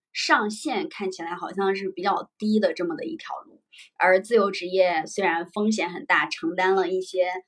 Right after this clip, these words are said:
职场人可能感受不到的那种压力，比如说刚刚，呃，桑葚子说的那种改稿，月末改稿呀，或徐掌柜说的，就是可能有的时候你一直在，就是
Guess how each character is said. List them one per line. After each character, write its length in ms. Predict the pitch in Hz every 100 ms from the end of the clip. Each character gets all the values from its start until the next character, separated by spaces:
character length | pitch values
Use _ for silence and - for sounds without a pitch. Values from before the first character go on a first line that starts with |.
| _ _ _
职 200 | - 220
场 240 | 294 240 175
人 120 | 185
可 120 | 185
能 120 | 185
感 160 | 190 202
受 140 | 202
不 80 | -
到 180 | 208 202
的 80 | 165
那 140 | 175
种 140 | - -
压 240 | 190 185
力， 240 | 190 156 -
比 80 | 160
如 100 | 160
说 180 | 180
刚 180 | 175 185
刚， 320 | 185 180 185 - _ -
呃， 180 | 175 175
桑 180 | 214 214
葚 200 | 220 214
子 100 | 165
说 160 | 185
的 60 | 185
那 160 | 185 180
种 200 | 160 160
改 220 | 156 175
稿， 100 | 190 - - _
月 140 | 220 202
末 200 | 196 170
改 100 | 139
稿 60 | 170
呀， 300 | 135 180 190
或 100 | 196
徐 160 | 185 190
掌 160 | 180
柜 100 | 170
说 200 | 170 180
的， 80 | 165
就 100 | 170
是 80 | 175
可 160 | - 160
能 220 | 156 170 _ _ -
有 160 | 165
的 120 | 175
时 120 | 214 185
候 120 | 190
你 120 | 175
一 260 | 147 110 226
直 140 | 220 185
在， 480 | 185 180 165 151 - -
就 120 | 170
是 680 | - 175 175 165 160 143